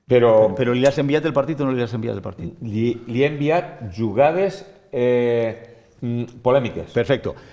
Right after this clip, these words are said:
Speaker 1: Val?
Speaker 2: Pues a-, pues ara
Speaker 1: I
Speaker 2: sí
Speaker 1: no,
Speaker 2: estem
Speaker 1: i, i, i, i no vaig a dir lo que he parlat en ell, que
Speaker 2: No, no, no, per
Speaker 1: això
Speaker 2: supost.
Speaker 1: es queda entre ell i jo, i això jo respectaré lo que ell m'ha dit i ell respectarà lo que jo li he dit, ¿vale? I així,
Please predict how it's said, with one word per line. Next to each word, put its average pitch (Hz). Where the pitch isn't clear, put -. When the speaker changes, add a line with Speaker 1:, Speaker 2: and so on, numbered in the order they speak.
Speaker 1:
Val? -
Speaker 2:
Pues 127
a-, -
pues 139
ara 202
Speaker 1:
I 135
Speaker 2:
sí -
Speaker 1:
no, 190
Speaker 2:
estem 175
Speaker 1:
i, 139
i, 135
i, 123
i -
no 110
vaig 101
a 92
dir 113
lo 160
que 107
he 104
parlat 92
en 139
ell, 196
que 90
Speaker 2:
No, 117
no, 135
no, 135
per 127
Speaker 1:
això 120
Speaker 2:
supost. 127
Speaker 1:
es -
queda 151
entre 139
ell 131
i 131
jo, 160
i 113
això 127
jo 139
respectaré 123
lo 107
que 123
ell 127
m'ha 131
dit 156
i 120
ell 107
respectarà 117
lo 139
que 98
jo 95
li 90
he 87
dit, 80
¿vale? 117
I 82
així, 104